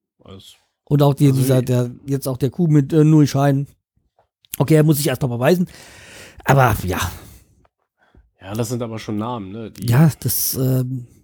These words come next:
Speaker 2: die hätten wir noch vor ein paar <laughs> Jahren nicht, nicht bekommen.
Speaker 1: Nee, das stimmt.
Speaker 2: Ja, und, äh, ja,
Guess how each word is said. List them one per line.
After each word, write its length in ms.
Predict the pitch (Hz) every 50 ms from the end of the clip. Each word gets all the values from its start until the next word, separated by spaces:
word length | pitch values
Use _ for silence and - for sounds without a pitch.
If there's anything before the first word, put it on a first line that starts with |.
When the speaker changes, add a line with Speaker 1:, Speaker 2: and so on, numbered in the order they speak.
| _ _ - -
Speaker 2:
die 80 | 143 127
hätten 160 | 135 - 151
wir 80 | 151
noch 120 | 143 147 135
vor 140 | - 147 139
ein 20 |
paar 140 | - 143 143
<laughs> 0 |
Jahren 240 | 139 - - 92 156 - - 170 151
nicht, 240 | 123 - - - -
nicht 260 | 165 160 190 - -
bekommen. 380 | - 151 127 - 123 113 120 - _ _ _ _ - _ _ _ _ _ _ _ _ _
Speaker 1:
Nee, 360 | - 104 101 - - 139 92 - -
das 140 | - 98 -
stimmt. 400 | - - - 95 85 - _ _ _ -
Speaker 2:
Ja, 460 | 220 - - - - - - - - -
und, 200 | 120 110 - - - -
äh, 320 | 165 135 123 127 131 131 127 117 - _ _ _
ja, 480 | - 95 131 131 127 139 143 143 139 139